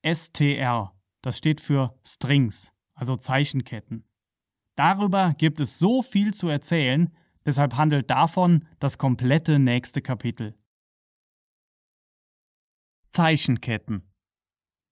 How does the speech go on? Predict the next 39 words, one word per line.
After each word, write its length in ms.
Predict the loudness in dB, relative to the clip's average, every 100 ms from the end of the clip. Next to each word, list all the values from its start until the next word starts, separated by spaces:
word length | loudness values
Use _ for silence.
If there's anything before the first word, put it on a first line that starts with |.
| -2
Wenn 120 | 2
du 80 | 4
dich 200 | 4 0
auf 140 | -2 0
einer 220 | 0 2
Webseite 560 | -2 -2 0 0 0
registrierst, 720 | -2 -4 -6 -4 -2 -2 -6 -8
steht 280 | -2 -2 -2
irgendwo 600 | -4 0 0 2 -2 2
intern 500 | 2 2 4 2 2
in 120 | 0
einer 240 | -4 -2
Variable 680 | -4 -4 0 0 2 0 -2 _ -4
deine 220 | 2 2
E-Mail-Adresse, 880 | 4 2 2 -2 -8 -8 -10 -10 -14 _ _ _
in 100 | -2
einer 220 | 0 0
anderen 260 | 0 0 2
Variable 640 | 0 2 2 2 0 -4 _
das 160 | -8 -6
Passwort, 480 | 0 0 0 -4 -4
was 140 | -8
du 100 | -8
gewählt 460 | -6 -4 -6 -6 -12
hast, 260 | -16 -18 _
und 240 | -2 0
wieder 180 | 0 2
in 100 | 0
einer 260 | 2 2 2
anderen 320 | 2 4 2
Variable 640 | 2 2 2 4 2 0 0
dein 160 | -2
Vorname. 640 | 0 0 0 -2 -4 -6 -8 _ _ _ _ _ _ _ _ _ _ _ _ _ -6
Das 140 | -2
sind 180 | 2 2
ja 120 | 0
alles 260 | 0 0 -2
keine 300 | -2 -2 -2
Zahlen, 760 | -4 0 2 2 2 0 -2